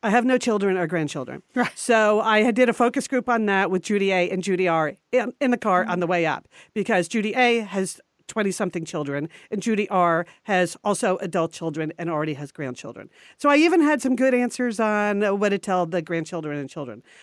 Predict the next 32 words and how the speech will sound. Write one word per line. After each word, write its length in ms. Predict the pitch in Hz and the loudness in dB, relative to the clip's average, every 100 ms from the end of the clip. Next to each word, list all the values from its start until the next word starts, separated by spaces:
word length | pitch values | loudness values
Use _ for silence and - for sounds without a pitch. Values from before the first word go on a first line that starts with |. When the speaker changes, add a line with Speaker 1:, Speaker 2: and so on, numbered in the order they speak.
| _ | _
Speaker 1:
But 80 | 254 | -2
at 100 | - | 2
the 120 | 311 | 4
end, 220 | 339 349 | 4 2
people 240 | - 285 262 | -2 -4 -2
were 140 | 247 | -2
more 200 | 233 240 | 0 -2
just 220 | 226 226 | -2 -4
sharing 400 | - 214 208 208 | -2 0 0 0
about 400 | 190 190 185 185 - _ _ _ _ - | 0 2 2 0 -4 _ _ _ _ -10
what 320 | 196 214 214 | 0 0 0
this 160 | 220 | -2
stage 320 | - 214 202 196 | -2 0 0 0
in 100 | 175 | 0
life 240 | 180 196 | 0 -2
is 160 | 254 - | -6 -4
like. 400 | 247 247 - - | -2 -2 -6 -8
And, 460 | 185 185 175 175 170 _ - _ | -2 0 0 0 -4 _ -20 _
uh, 300 | 202 190 185 - | -2 2 2 -2
at 100 | 190 | -4
the 100 | 214 | -4
very 440 | 196 240 262 262 220 | 0 2 2 2 0
end, 440 | 190 180 180 180 - | 0 0 0 -4 -8
one 300 | 196 208 220 | -4 -4 -2
guy 520 | 190 175 165 170 170 _ _ _ | -2 0 0 -2 -4 _ _ _
s-, 160 | - 196 | -20 -12
kind 180 | 220 190 | -4 -2
of 60 | |
raised 240 | 180 180 175 | 0 -2 -2
his 160 | 190 | -6
hand 440 | - 175 165 165 165 - | -4 -2 -2 -2 -6 -8
and 540 | 180 175 165 160 160 | -4 -2 0 -2 -4